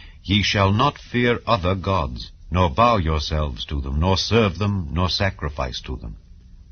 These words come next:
But the Lord, who brought you up out of the land of Egypt with great power and a stretched out arm,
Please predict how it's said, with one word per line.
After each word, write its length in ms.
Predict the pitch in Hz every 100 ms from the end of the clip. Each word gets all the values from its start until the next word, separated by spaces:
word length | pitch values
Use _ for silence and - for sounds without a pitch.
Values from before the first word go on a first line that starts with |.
| - - - -
But 140 | 69
the 100 | 92
Lord, 320 | 104 127 135
who 120 | 110 120
brought 320 | 117 131 -
you 120 | 127
up 160 | 123 123
out 160 | 120
of 100 | 123
the 100 | 107
land 260 | 117 123 117
of 120 | 104
Egypt 420 | 120 104 110 -
with 200 | 98 82
great 380 | 76 117 113 -
power 400 | 107 110 117 113
and 140 | 98
a 80 | 87
stretched 440 | - - 113 - 107
out 200 | 107 101
arm, 460 | 107 110 120 110